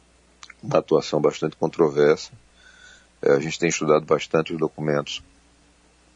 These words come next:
que nós recebemos das quebras de sigilo e as próprias análises dos contratos que ele realizou. Acho que vai ser uma oitiva muito produtiva.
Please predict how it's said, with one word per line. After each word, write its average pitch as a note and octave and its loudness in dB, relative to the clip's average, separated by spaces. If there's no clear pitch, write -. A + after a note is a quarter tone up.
que G2 -2
nós F2 2
recebemos D2+ -2
das D2 0
quebras D2 2
de C#2 -4
sigilo D2+ -2
e F2+ 2
as E2+ 2
próprias F#2 2
análises D#2 -2
dos D#2 -8
contratos C#2+ 0
que - -6
ele C#2+ -6
realizou. C#2 -4
Acho - 0
que - 0
vai D#2 4
ser - -2
uma F2 6
oitiva E2 2
muito D#2+ -6
produtiva. F2 2